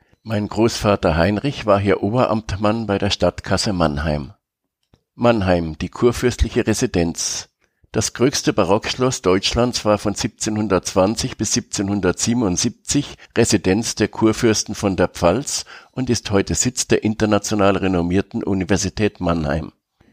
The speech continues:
Es bildet zusammen mit der Jesuitenkirche, der alten Sternwarte, dem alten Rathaus und der Pfarrkirche Sankt Sebastian ein einheitliches Ensemble. Mannheim,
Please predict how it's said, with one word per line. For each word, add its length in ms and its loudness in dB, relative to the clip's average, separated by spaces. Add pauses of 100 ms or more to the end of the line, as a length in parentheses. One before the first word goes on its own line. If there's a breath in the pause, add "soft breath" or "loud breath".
(100)
Es 220 -2
bildet 380 -2
zusammen 480 2
mit 140 0
der 80 4
Jesuitenkirche, 1300 0
der 160 2
alten 300 -2
Sternwarte, 720 0
dem 260 -6
alten 300 -2
Rathaus 800 0
und 260 -8
der 80 2
Pfarrkirche 640 0
Sankt 340 -2
Sebastian 760 0 (260 loud breath)
ein 220 0
einheitliches 800 2
Ensemble. 640 -2 (1080)
Mannheim, 640 2